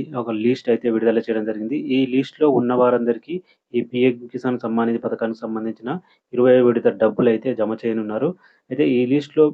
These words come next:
మీ పేరు ఉందా లేదా, ఏ విధంగా చూసుకోవాలనేది ఈ వీడియోలో క్లియర్గా చెప్తాను. ఎక్కడ స్కిప్ చేయకుండా చూడండి. నచ్చితే లైక్ చేయండి, షేర్ చేయండి. కొత్త వాళ్ళు మన ఛానల్ చూస్తే సబ్స్క్రైబ్ చేసుకొని పక్కన ఉన్న బెల్ బటన్ కూడా యాక్టివేట్ చేసుకోండి.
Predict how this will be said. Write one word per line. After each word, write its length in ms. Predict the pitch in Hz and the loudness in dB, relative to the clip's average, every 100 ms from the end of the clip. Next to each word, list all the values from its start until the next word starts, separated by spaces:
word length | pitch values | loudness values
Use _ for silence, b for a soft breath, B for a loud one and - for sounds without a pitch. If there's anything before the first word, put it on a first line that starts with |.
| - | -2
మీ 140 | 127 131 | -2 -2
పేరు 340 | 127 127 127 139 | 2 0 2 0
ఉందా 280 | 120 117 123 | 2 2 4
లేదా, 260 | 117 120 123 | 4 4 4
ఏ 120 | 113 | 2
విధంగా 360 | 113 117 117 117 | 0 0 0 -2
చూసుకోవాలనేది 680 | - 113 - 110 110 110 143 | -4 -20 -8 -6 -6 -6 -8
ఈ 120 | 131 110 | -8 -6
వీడియోలో 320 | 113 117 123 | -2 -2 -2
క్లియర్గా 400 | - 113 110 110 | -4 -4 -2 -2
చెప్తాను. 460 | 107 117 _ 113 165 185 b b b - | -4 -12 _ -6 -6 -6 b b b -12
ఎక్కడ 180 | 120 131 | 0 0
స్కిప్ 300 | 127 - 123 | 0 -4 -8
చేయకుండా 320 | - 135 131 | -2 0 0
చూడండి. 300 | 120 123 120 143 | 0 0 0 0
నచ్చితే 320 | 131 - 135 | -2 -2 -2
లైక్ 280 | 110 113 113 | 2 0 0
చేయండి, 280 | 120 113 131 | -6 -4 -4
షేర్ 280 | - 120 117 | 0 0 0
చేయండి. 260 | 123 127 | -2 -4
కొత్త 180 | 139 123 | -4 -4
వాళ్ళు 140 | 120 117 | -2 -2
మన 100 | 120 | -4
ఛానల్ 180 | 113 | -4
చూస్తే 200 | 113 - 110 | -4 -10 -16
సబ్స్క్రైబ్ 380 | 110 - 117 | -16 -6 -6
చేసుకొని 220 | 110 - 135 | -6 -10 -12
పక్కన 240 | 117 113 | -12 -10
ఉన్న 120 | 110 | -8
బెల్ 180 | 113 107 | -6 -4
బటన్ 220 | 104 107 | -4 -4
కూడా 120 | 107 107 | -6 -6
యాక్టివేట్ 240 | 104 104 | -8 -14
చేసుకోండి. 340 | 98 110 113 | -14 -10 -6